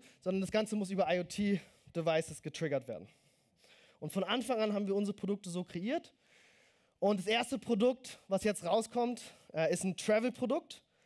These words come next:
Man überschreitet die Grenze oder kommt an den Flughafen und automatisch wird das Versicherungsprodukt aktiviert, aber nur für die Dauer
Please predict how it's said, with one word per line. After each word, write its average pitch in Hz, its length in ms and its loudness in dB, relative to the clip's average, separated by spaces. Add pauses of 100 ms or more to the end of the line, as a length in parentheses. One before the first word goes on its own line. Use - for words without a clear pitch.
(560)
Man 170 260 0
überschreitet 185 640 -2
die 175 100 -4
Grenze 220 400 -2
oder 196 140 2
kommt 196 240 -4
an 165 80 0
den - 40 -14
Flughafen 226 560 -2 (240)
und 180 220 -2
automatisch 220 1040 0 (140)
wird 175 140 -4
das 170 100 -8
Versicherungsprodukt 185 840 -2
aktiviert, 185 540 -4 (540)
aber 180 180 0
nur 233 220 4
für - 120 -10
die 214 160 -2
Dauer 196 480 2